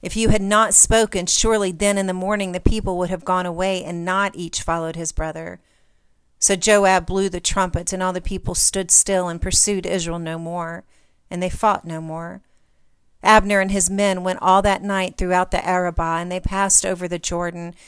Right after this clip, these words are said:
and went through all Bithron, and came to Mahanaim.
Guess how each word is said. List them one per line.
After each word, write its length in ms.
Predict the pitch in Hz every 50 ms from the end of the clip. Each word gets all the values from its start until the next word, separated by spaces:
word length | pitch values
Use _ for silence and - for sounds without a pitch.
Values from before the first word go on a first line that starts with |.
| - _ -
and 220 | - 190 196 190
went 400 | 196 214 214 - - - - -
through 300 | - - 202 196 190 -
all 260 | - 196 196 202 214
Bithron, 720 | 208 180 196 190 - - - 185 185 185 185 180 175 175
and 100 | 180 175
came 240 | 170 202 196 190 185
to 140 | 175 190 175
Mahanaim. 800 | 175 175 165 - 202 196 185 180 165 156 147 165 165 170 170